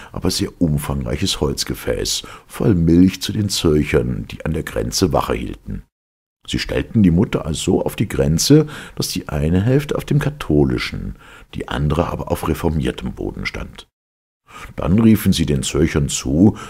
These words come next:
sie hätten wohl eine gute Milch, aber keine Brocken darin. Da eilte eine Schar Zürcher mit Brot herbei.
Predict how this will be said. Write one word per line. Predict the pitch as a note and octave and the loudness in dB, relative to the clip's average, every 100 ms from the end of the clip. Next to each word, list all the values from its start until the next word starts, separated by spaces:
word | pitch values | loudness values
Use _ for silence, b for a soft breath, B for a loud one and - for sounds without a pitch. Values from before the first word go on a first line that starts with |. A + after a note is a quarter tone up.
| B | B
sie | - B2 | -2 2
hätten | F2 - G2+ | 2 2 2
wohl | D2 D#2+ - | 4 2 2
eine | E2+ E2+ | -2 0
gute | F2 - A2 | 0 2 2
Milch, | F2 C2 G#1 - - B B - - | 4 4 0 -8 -10 B B -18 -10
aber | C2 G1+ | -6 -4
keine | A1 A#1 | -6 -6
Brocken | C#2 F2+ - - | 2 2 2 -6
darin. | - - - - _ _ _ _ _ _ _ _ _ _ _ - | -6 -8 -12 -16 _ _ _ _ _ _ _ _ _ _ _ -8
Da | - | -2
eilte | E3+ F3+ - | -2 -2 -2
eine | A#2+ A#2 | 0 -2
Schar | - D#2 D#2+ | -2 -4 -2
Zürcher | - D#2 C#2+ D3 | -2 0 0 0
mit | C#2+ - | -4 -4
Brot | - D2 - - | 0 0 0 -6
herbei. | - G1+ - | -6 -8 -10